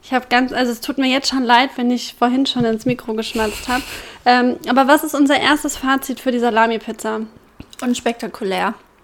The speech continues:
Speaker 2: Ich find sie super trocken.
Speaker 1: Ja.
Speaker 2: Schade, Schokolade.
Speaker 1: Mm, hab mich so auf die vegane Salami-Pizza gefreut.
Speaker 2: Mhm.
Speaker 1: Und ich muss auch sagen, ich mag den veganen Käse nicht so gern. Der ist
Speaker 2: Mhm.
Speaker 1: so cremig.
Speaker 2: Ja, das stimmt. Der klebt so am
Speaker 1: Mm, der
Speaker 2: Gaumen.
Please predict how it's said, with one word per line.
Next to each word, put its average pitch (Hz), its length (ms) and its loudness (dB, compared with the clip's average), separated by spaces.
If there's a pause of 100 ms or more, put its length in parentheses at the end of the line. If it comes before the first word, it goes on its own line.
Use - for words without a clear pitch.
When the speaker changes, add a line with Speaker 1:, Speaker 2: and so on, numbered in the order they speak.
(120)
Speaker 2:
Ich - 140 -4
find 262 160 6
sie 240 120 -2
super 233 260 -2
trocken. 208 640 -2 (160)
Speaker 1:
Ja. 247 180 2 (600)
Speaker 2:
Schade, 277 560 0
Schokolade. 202 840 0
Speaker 1:
Mm, 254 360 0 (200)
hab 247 100 0
mich 240 200 -2
so 262 220 2
auf 233 260 4
die 240 140 0
vegane 226 440 2
Salami-Pizza 220 680 -2
gefreut. 214 520 2
Speaker 2:
Mhm. 214 320 0 (220)
Speaker 1:
Und 240 360 0 (340)
ich - 80 -20
muss 277 140 0
auch 254 120 2
sagen, 254 440 2
ich 254 140 -10
mag 247 220 0
den 254 180 -2
veganen 226 500 -2
Käse 233 320 -2
nicht 208 240 -2
so 220 160 -8
gern. 214 340 -4
Der 214 120 -2
ist 254 160 10
Speaker 2:
Mhm. 262 160 8
Speaker 1:
so 320 60 4
cremig. 233 600 0
Speaker 2:
Ja, 226 240 2
das 247 180 0
stimmt. 214 640 -6
Der 226 140 2
klebt 269 340 -2
so 240 80 0
am 254 180 4
Speaker 1:
Mm, - 40 6
der 202 80 6
Speaker 2:
Gaumen. 214 240 4